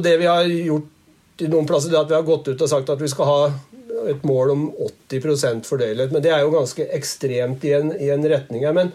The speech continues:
det å klare å få til, la oss si, sytten, atten prosent råprotein og en fordøyelighet på fem,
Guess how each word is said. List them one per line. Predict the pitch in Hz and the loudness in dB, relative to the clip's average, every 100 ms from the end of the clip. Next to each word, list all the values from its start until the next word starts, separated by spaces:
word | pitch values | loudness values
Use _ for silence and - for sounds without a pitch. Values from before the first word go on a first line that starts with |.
| - - - - - | -10 -20 -20 -20 -12
det | 160 170 | 0 2
å | 180 | 4
klare | 190 165 | 4 4
å | 175 | 4
få | 190 139 | 2 2
til, | 180 175 | 0 0
la | 165 | 0
oss | 139 | 0
si, | 175 180 165 | -2 0 -2
sytten, | - 175 - _ 156 | 0 0 0 _ -4
atten | - 170 135 - 139 | -2 -4 -6 -6 -4
prosent | 180 156 147 151 175 | -2 0 0 2 2
råprotein | 143 - 98 - 170 170 | 2 2 -4 -2 0 2
og | |
en | 160 | 2
fordøyelighet | 185 165 139 123 127 143 139 | 0 2 0 0 0 0 0
på | 170 | -4
fem, | - 147 | 0 0